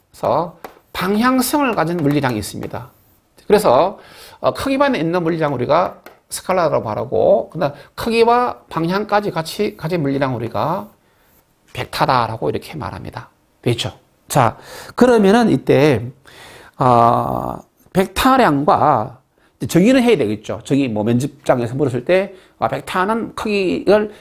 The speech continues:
크기만 가진 물리량을 말하고, 어, 또 스칼라는, 아, 크기와 방향을 가진 물리량이다. 이러면 안 되겠죠. 예? 벡터가 크기, 방향이고 스칼라가 크기만 있느냐. 또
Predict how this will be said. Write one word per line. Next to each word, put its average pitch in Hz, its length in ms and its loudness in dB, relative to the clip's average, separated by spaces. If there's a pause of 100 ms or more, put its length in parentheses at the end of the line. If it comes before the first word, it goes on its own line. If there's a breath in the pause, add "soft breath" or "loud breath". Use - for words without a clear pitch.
(100)
크기만 190 400 -2
가진 156 420 -4
물리량을 143 440 2
말하고, 180 520 2 (320 loud breath)
어, - 260 0 (120)
또 135 400 4
스칼라는, 190 600 -4 (220 loud breath)
아, 139 120 -6
크기와 196 580 0 (140 loud breath)
방향을 180 520 -4
가진 175 220 0
물리량이다. 135 340 -2
이러면 254 220 2
안 92 60 -10
되겠죠. 113 640 -4 (160)
예? 240 100 0 (200 loud breath)
벡터가 247 640 0
크기, 156 300 -4
방향이고 147 760 -2
스칼라가 143 540 -4
크기만 190 300 -10
있느냐. 113 300 -14 (380)
또 175 300 2